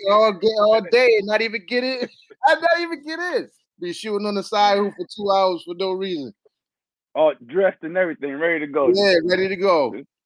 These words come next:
Speaker 2: just doing this. Nah, yeah, that happened to me once, man. I was like, "Nah, I'm never coming down here again." I stayed
Speaker 1: <laughs>
Speaker 2: my, <laughs> I stayed in Archdale.
Speaker 1: Oh, yeah, I feel you. I
Speaker 2: I
Speaker 1: definitely
Speaker 2: stayed
Speaker 1: feel
Speaker 2: up,
Speaker 1: you.
Speaker 2: I stayed,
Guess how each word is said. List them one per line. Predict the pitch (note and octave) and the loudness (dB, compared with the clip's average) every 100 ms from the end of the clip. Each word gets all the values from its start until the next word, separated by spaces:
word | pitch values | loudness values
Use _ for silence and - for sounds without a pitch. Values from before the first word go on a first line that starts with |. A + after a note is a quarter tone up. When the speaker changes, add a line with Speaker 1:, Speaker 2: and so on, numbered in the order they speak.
| _ _ - | _ _ -14
Speaker 2:
just | D3+ C#3+ | -12 -4
doing | E3+ E3+ E3 | -2 0 2
this. | D#3 C3 | 0 0
Nah, | - A#2+ A#2+ A2 G#2 G2 | -4 -2 2 2 2 2
yeah, | G#2 A2+ A2+ | 2 2 4
that | A2+ | 4
happened | B2+ A2+ A2 | 4 2 -2
to | A2 | -4
me | A2 | -4
once, | G#2+ A2 G2+ | -2 -4 -4
man. | G#2 G#2 | -4 -2
I | G#2+ | 0
was | |
like, | G#2+ G2 | 2 2
"Nah, | G2+ G2+ | 2 0
I'm | A#2+ | 2
never | B2 A2+ | 0 0
coming | G#2+ A2 G#2 | -4 -10 -10
down | G#2 G2+ | -6 -6
here | A2 A2+ | -4 -2
again." | F#2+ F#2+ F2 - - | -2 -4 -8 -8 -4
I | D#3+ | -2
stayed | G#2 G2 | 0 2
Speaker 1:
<laughs> | |
Speaker 2:
my, | G#2+ G#2+ - - | 4 2 -2 -4
<laughs> | C#3+ - - | -4 -2 2
I | A#2 C3+ | 2 2
stayed | C3+ A#2+ | 0 2
in | |
Archdale. | A2 C#3 C#3 G#2 A2 G#2 - _ - - - | 4 2 2 0 -2 -2 -8 _ -20 -14 -4
Speaker 1:
Oh, | C#3+ C3+ C3 | -2 -2 0
yeah, | C3 B2+ B2 A#2 A2 | 0 0 0 0 -4
I | G2+ - | -6 -2
feel | C#3+ C3 | 0 0
you. | A#2 G#2+ _ _ _ - | -2 -6 _ _ _ -12
I | G#2+ | -10
Speaker 2:
I | A#2+ | -4
Speaker 1:
definitely | B2+ C3 B2+ A#2 | -2 0 0 -2
Speaker 2:
stayed | A#2 A#2 | 0 2
Speaker 1:
feel | |
Speaker 2:
up, | A2+ | 2
Speaker 1:
you. | |
Speaker 2:
I | A#2 - | 0 -2
stayed, | B2 B2 | -2 -2